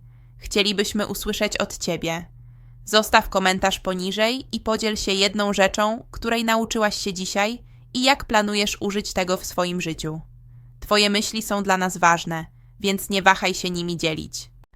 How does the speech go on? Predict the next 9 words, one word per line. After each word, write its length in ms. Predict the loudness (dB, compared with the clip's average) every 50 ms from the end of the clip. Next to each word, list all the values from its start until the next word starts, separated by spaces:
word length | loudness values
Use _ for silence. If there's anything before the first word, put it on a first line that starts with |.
| _
Czytanie 420 | 4 4 6 8 6 6 6 4 2
twoich 340 | 2 2 2 2 2 2 2
komentarzy 960 | 2 4 4 4 2 4 6 8 8 8 8 6 4 4 4 6 6 4 2 0
daje 360 | 2 6 8 8 8 8 6 4
nam 260 | 4 4 4 4 4
wielką 420 | 4 4 4 4 4 2 2 4
motywację 840 | 4 4 2 4 2 4 6 8 8 8 6 0 -4 -2 0 0 0
i 160 | 0 -2 0
zachętę. 640 | 4 4 4 4 4 0 0 0 -2 -4 -4 -4